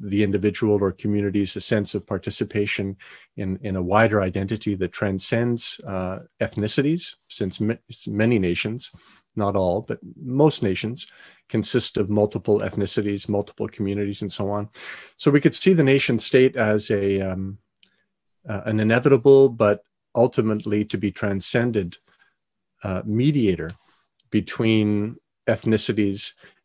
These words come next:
and a truly planetary form of organization. You know, whether they would be, whether the national identities could ever be, I don't think they,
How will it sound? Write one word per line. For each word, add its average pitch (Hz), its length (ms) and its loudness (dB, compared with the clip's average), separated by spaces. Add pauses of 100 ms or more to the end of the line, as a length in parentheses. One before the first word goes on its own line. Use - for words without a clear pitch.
and 101 200 -2
a 92 100 0
truly 107 800 2 (300)
planetary 98 640 -2
form 92 300 -4
of 90 100 -6
organization. 90 800 -4 (800)
You 113 80 -8
know, 107 80 2
whether 123 340 8
they 120 220 4
would 113 180 4
be, 104 280 2
whether 120 300 4
the 110 220 -6
national 110 640 0
identities 101 560 0
could - 180 -4
ever 120 240 4
be, 98 260 2
I 127 80 0
don't 160 160 2
think 139 160 2
they, 98 240 0